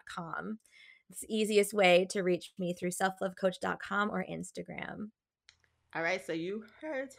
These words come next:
Speaker 2: her. Her Instagram is right there. And go on her Instagram. Her Instagram is really amazing. <laughs>
Speaker 1: Oh,
Speaker 2: And
Speaker 1: thank
Speaker 2: you,
Speaker 1: you.
Speaker 2: <laughs> and you can also,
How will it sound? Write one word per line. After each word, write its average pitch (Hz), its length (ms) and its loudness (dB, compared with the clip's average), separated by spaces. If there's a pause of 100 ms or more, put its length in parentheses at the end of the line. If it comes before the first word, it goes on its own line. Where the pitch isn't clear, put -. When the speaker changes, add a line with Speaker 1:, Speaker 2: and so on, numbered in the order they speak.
Speaker 2:
her. 175 320 -6
Her 208 200 -4
Instagram 165 680 -2
is 151 260 -6
right 151 380 0 (100)
there. 156 460 2 (380)
And 175 500 4
go 294 300 8
on 294 240 6
her 262 120 4
Instagram. 208 600 0
Her 226 120 -2
Instagram 214 540 0
is 196 180 -2
really 208 440 -2
amazing. 190 760 -2 (140)
<laughs> 403 140 10 (520)
Speaker 1:
Oh, 240 80 12 (180)
Speaker 2:
And 269 200 12
Speaker 1:
thank 214 60 -4
Speaker 2:
you, 220 440 12 (260)
Speaker 1:
you. 262 100 2 (280)
Speaker 2:
<laughs> - 240 -20
and 220 220 6
you 254 100 0
can 240 220 -2 (140)
also, 160 960 4